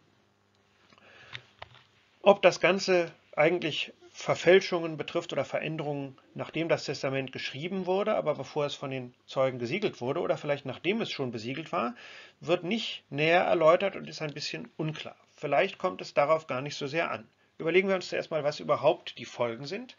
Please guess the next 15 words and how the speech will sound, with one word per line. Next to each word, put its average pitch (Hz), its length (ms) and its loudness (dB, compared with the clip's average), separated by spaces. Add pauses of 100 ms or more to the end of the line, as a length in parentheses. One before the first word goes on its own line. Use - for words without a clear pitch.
(300)
Auch 151 140 -8
dazu 196 320 2
sagen 170 260 4
die 165 100 -8
Kaiser 160 340 2
ja 139 200 0
nichts, 151 640 -6 (560)
ähm, 175 380 -2 (1300)
was 175 320 6
eigentlich 165 340 -2
die 165 100 -12
Folgen 202 280 -4
sind, 139 220 -8
je 143 120 -8
nach 127 240 -8